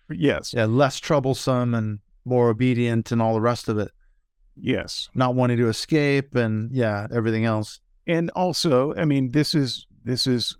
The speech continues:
Speaker 1: uh, kind of, yeah, I, I don't wanna get too far afield here, but, yeah, um, the black church today still has tendrils of this, uh,
Speaker 2: Mm.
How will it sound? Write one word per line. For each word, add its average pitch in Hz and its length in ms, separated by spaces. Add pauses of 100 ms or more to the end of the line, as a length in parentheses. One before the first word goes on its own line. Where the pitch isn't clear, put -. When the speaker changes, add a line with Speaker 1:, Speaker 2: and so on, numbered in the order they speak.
(100)
Speaker 1:
uh, 113 460
kind 131 260
of, 117 140 (880)
yeah, 98 180
I, 101 120
I 95 40
don't 107 300
wanna 107 140
get 113 120
too - 160
far 101 200
afield 104 300
here, 107 120
but, 120 160
yeah, 107 180
um, 110 380 (420)
the 113 220
black 139 320
church - 500 (240)
today 107 640 (240)
still 202 380
has 151 580 (600)
tendrils 120 640 (120)
of 104 140
this, 85 360 (320)
uh, 95 220
Speaker 2:
Mm. 117 280